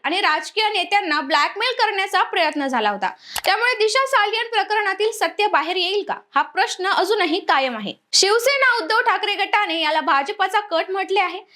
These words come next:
उद्धव ठाकरे यांनी यापूर्वी असा आरोप केला होता की केंद्रीय यंत्रणांचा वापर करून त्यांच्या कुटुंबाला राजकीयरित्या संपवण्याचा प्रयत्न केला जात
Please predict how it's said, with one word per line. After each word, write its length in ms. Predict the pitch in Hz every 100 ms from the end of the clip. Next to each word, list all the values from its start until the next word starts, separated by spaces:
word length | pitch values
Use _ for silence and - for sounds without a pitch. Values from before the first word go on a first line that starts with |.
| -
उद्धव 280 | 294 269 339
ठाकरे 440 | 349 392 392 339
यांनी 260 | 320 330 392
यापूर्वी 440 | 392 440 494 466
असा 240 | 494 508 427
आरोप 280 | 349 415 453
केला 200 | 415 349
होता 240 | 320 240 208 - -
की 80 | 440
केंद्रीय 480 | 415 453 440 508 539
यंत्रणांचा 580 | 508 494 480 453 440 466
वापर 380 | 359 339 440 440
करून 260 | 415 392
त्यांच्या 280 | 403 359 381
कुटुंबाला 640 | 381 311 466 427 320 330
राजकीयरित्या 840 | 320 285 311 - 480 480 415 370 427
संपवण्याचा 640 | 339 330 403 392 349 370
प्रयत्न 420 | 403 349 330 320
केला 260 | 311 233 220
जात 160 | 214